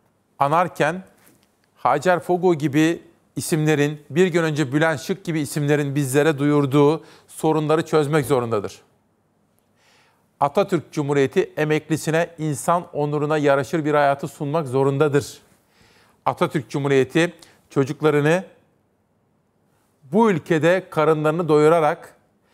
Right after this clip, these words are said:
geleceklerini bu ülkede kuracaklarını ikna ederek burada onları tutmak zorundadır diyorum efendim. Dün beni arayanlardan biri de Eren Aysan'dı.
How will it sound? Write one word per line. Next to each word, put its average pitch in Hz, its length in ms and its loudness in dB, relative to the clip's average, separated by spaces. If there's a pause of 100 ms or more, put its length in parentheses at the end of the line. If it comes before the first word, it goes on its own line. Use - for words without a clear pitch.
(340)
geleceklerini 151 800 0
bu 208 120 2
ülkede 160 260 0
kuracaklarını 147 960 0 (960)
ikna 165 480 0
ederek 147 560 -2 (420)
burada 170 320 2
onları 151 300 0
tutmak 165 480 -4
zorundadır 147 720 0
diyorum 107 240 0
efendim. 95 260 -10 (500)
Dün 202 220 0
beni 190 140 2
arayanlardan 151 640 0
biri 147 140 2
de - 200 0
Eren 147 240 2
Aysan'dı. 139 580 -2